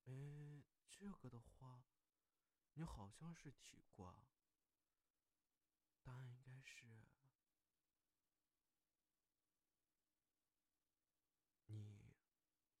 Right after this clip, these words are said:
是个孤儿吧？<laughs>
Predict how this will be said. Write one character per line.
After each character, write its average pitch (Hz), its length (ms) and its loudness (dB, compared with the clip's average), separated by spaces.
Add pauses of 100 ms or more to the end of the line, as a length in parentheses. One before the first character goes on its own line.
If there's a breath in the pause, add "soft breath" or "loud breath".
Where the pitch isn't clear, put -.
(1040)
是 - 180 0
个 113 100 -2
孤 123 180 -6
儿 101 200 -4
吧？ 110 200 -12 (2500)
<laughs> - 220 -4